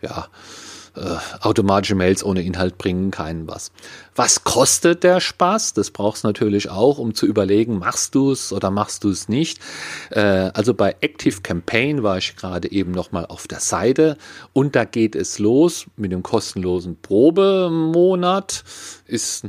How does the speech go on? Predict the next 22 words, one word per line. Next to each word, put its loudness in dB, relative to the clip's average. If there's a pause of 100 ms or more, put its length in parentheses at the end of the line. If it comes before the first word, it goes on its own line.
halt -2
nur 0
zum -10
Ausprobieren 0 (320)
und -2
dann 2
geht 0
es -2
los 2
mit -4
neun 0 (240)
Euro 2
pro -2
Monat, 0
nee, 2
neun 0
Dollar 2
pro 0
Monat -2
bei 2
jährlicher -2
Zahlung. 2